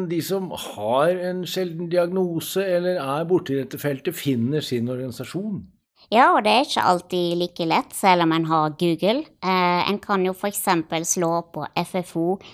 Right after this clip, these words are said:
Speaker 2: sin hjemmeside, F F O dot N O, eh, eller en kan ringe til Sjeldentelefonen og få veiledning både om organisasjoner, men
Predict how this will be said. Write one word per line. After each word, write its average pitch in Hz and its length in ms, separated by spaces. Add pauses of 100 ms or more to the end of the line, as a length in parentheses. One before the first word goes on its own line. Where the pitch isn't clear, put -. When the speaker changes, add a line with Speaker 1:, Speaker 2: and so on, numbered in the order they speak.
(160)
Speaker 2:
sin 175 300
hjemmeside, 175 800 (120)
F 175 200
F 175 160
O 160 140
dot 160 340
N 180 220
O, 285 180 (720)
eh, 220 300 (100)
eller 165 480
en 311 160
kan 302 280
ringe 262 520
til 160 240
Sjeldentelefonen 156 1400
og 190 100
få 175 260
veiledning 160 720
både 151 320
om 151 220 (400)
organisasjoner, 165 1040
men 294 180